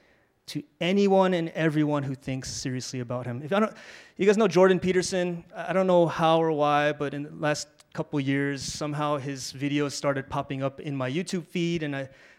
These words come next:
I've, I've looked at some of his stuff. I don't know a whole lot about him. Uh, I, as far as I can tell, I, I don't think he's a believer, but he shared something. I was looking at this video and, you know, using his kind of trademark intellectual framework,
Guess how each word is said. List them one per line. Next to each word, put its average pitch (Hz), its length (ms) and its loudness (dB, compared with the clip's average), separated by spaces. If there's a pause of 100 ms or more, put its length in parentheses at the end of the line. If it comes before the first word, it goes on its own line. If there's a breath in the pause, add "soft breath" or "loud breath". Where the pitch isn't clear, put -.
I've, 143 160 -10
I've 147 200 -6
looked 160 180 -6
at 170 80 -8
some 165 140 -4
of 147 40 -4
his 147 100 -6
stuff. 156 180 -4
I 180 40 -2
don't 220 120 -2
know 226 80 4
a - 20 4
whole 202 220 4
lot 196 200 6
about 160 300 4
him. 160 240 -4 (1300 soft breath)
Uh, 139 260 -4
I, 151 40 -6 (140)
as 160 140 -4
far 196 160 8
as 185 80 6
I 185 80 8
can 180 140 2
tell, 175 420 2 (100)
I, 170 140 -8 (180)
I 160 60 -6
don't 160 240 0 (100)
think 175 200 -4
he's - 480 -10
a 160 40 -2
believer, 165 680 0 (420 loud breath)
but 175 260 6
he 202 120 0
shared 254 460 6
something. 196 340 0
I 180 60 2
was 160 80 -2
looking 196 260 -4
at 190 60 0
this 175 160 -2
video 196 360 2
and, 165 400 -4
you 190 160 -8
know, 185 60 -2
using 220 380 0
his 196 200 -2
kind 202 160 -2
of 175 60 -4
trademark 190 580 0
intellectual 180 600 -4
framework, 185 720 0